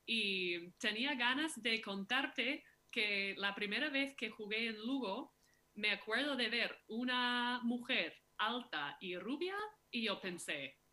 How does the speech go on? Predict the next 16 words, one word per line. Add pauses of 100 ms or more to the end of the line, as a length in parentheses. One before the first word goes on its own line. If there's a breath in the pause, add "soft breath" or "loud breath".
(240)
"¿Y
esta
mujer
quién
es?". (560 loud breath)
Y,
<laughs>
y
alguien
me
dijo, (280)
"Ah,
se
llama
Catarina
Polini,